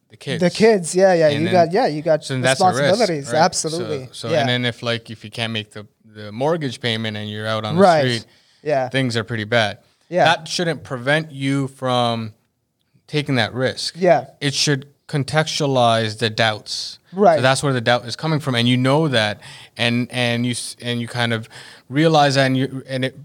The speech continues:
Speaker 1: it puts more responsibility in making sure not that you succeed in whatever you're starting to do,
Speaker 2: Yeah.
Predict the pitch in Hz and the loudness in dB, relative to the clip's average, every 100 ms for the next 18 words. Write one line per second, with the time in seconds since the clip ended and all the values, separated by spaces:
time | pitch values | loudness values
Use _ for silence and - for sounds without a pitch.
0 | - 175 - 147 - 143 143 131 - 135 | -10 -10 -6 -6 -4 0 2 0 0 2
1 | 135 - 120 139 143 131 123 123 131 127 | 2 0 0 2 2 2 0 -2 -4 -2
2 | 127 135 - 127 117 - 139 127 117 110 | 0 0 -2 -8 -6 -6 -2 0 0 -2
3 | 113 - - _ 120 135 156 143 143 139 | -6 -14 -20 _ 0 2 2 -2 -4 -2
4 | 135 - - 135 - - 175 170 170 151 | -2 0 -2 -2 -2 0 0 0 -2 -4
5 | 131 135 135 131 127 123 123 120 117 110 | -4 -2 2 2 2 0 -2 -2 -2 -4
6 | - 135 127 117 110 110 117 143 131 120 | -4 0 0 0 -4 -6 -2 0 0 -2
7 | - 190 185 | -2 2 4